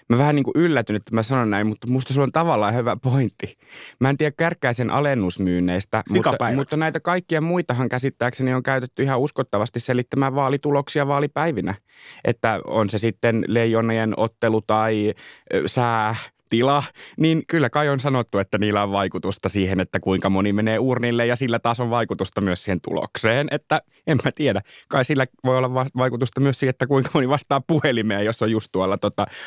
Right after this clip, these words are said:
Speaker 1: ää, Man-, Mantan patsaalla tota riehumassa, niin ei, jotain voittoa, niin ei pysty vastaamaan, kun Juho Rakkonen soittaa ja kysyy, että mitä s-,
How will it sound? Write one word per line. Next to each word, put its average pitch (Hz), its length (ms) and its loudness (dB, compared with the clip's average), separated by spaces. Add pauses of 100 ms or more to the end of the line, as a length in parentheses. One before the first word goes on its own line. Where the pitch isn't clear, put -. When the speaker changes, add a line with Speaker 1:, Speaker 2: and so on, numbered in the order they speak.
(140)
Speaker 1:
ää, 104 120 2
Man-, 117 340 0
Mantan 113 440 0
patsaalla 95 500 -2
tota 92 240 -4
riehumassa, 98 720 0
niin 95 160 0
ei, 98 100 0 (320)
jotain 101 300 2
voittoa, 98 380 -2
niin 92 160 -2
ei 95 60 2
pysty - 360 0
vastaamaan, 120 640 0
kun 107 120 0
Juho 107 200 2
Rakkonen 98 480 0
soittaa 95 360 -2
ja 101 60 0
kysyy, 101 360 -2
että 120 200 -2
mitä 92 240 0
s-, 95 120 -6